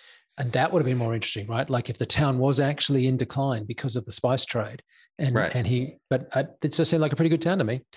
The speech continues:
Speaker 1: Um, <laughs> anyway, we have to finish up there. Um, we've run out of time, but, uh, I wanna say how much I've enjoyed talking to you guys again, as always, my friends. So great to see you. Uh, I guess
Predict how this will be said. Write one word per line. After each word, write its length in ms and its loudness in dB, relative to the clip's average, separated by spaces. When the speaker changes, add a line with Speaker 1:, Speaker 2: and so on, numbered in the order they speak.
Speaker 1:
Um, 200 -2
<laughs> 1040 -4
anyway, 180 4
we 120 4
have 280 0
to 60 -4
finish 320 2
up 180 0
there. 320 4
Um, 340 0
we've 160 -2
run 120 4
out 120 2
of 100 -6
time, 540 -4
but, 300 0
uh, 260 -4
I 80 2
wanna 340 2
say 180 -2
how 120 0
much 200 -2
I've 140 -4
enjoyed 340 0
talking 220 -2
to 80 0
you 120 0
guys 260 -4
again, 540 -4
as 180 -4
always, 340 -4
my 120 -2
friends. 400 -6
So 220 0
great 280 0
to 80 -4
see 160 0
you. 240 0
Uh, 440 2
I 60 -2
guess 300 0